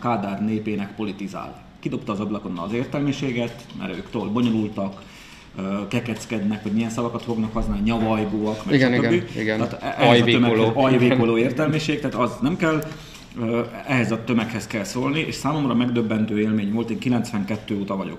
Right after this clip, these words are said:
Speaker 1: újságíró, tehát van összehasonlítási alapom. A kilencvenes évek végéig, talán a kétezer éves közepéig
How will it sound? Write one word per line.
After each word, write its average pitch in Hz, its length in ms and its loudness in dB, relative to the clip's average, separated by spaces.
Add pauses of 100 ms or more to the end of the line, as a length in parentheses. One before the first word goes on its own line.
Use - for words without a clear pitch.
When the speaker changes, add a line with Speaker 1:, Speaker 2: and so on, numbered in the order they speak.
Speaker 1:
újságíró, 120 540 -2
tehát 98 200 -6
van 107 120 -2
összehasonlítási 107 720 -4
alapom. 127 480 0 (460)
A 104 360 -2
kilencvenes 139 540 0
évek 107 360 -2
végéig, 107 640 2 (540)
talán 117 220 2
a 110 60 2
kétezer 113 400 0
éves 104 280 -4
közepéig 107 760 -2